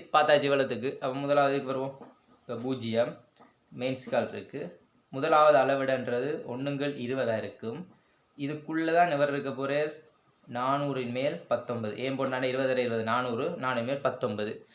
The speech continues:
அப்ப என்ன, இழிவெண்ணிக்கைக்கு சமன்பாடு போடுவோம். ஒரு மெயின் ஸ்கேல்ல இருந்து ஒரு வேனியர் ஸ்கேலை கழிப்போம். ஒரு மெயின் ஸ்கேல் எவ்வளவுன்னு கேட்டீங்கன்னா, ஒன்றுங்கள் இருபது.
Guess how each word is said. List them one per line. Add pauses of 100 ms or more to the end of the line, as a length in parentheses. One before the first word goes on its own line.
(200)
அப்ப
என்ன, (180)
இழிவெண்ணிக்கைக்கு
சமன்பாடு
போடுவோம். (160)
ஒரு
மெயின்
ஸ்கேல்ல
இருந்து (500)
ஒரு
வேனியர்
ஸ்கேலை
கழிப்போம். (600)
ஒரு
மெயின்
ஸ்கேல்
எவ்வளவுன்னு
கேட்டீங்கன்னா,
ஒன்றுங்கள்
இருபது.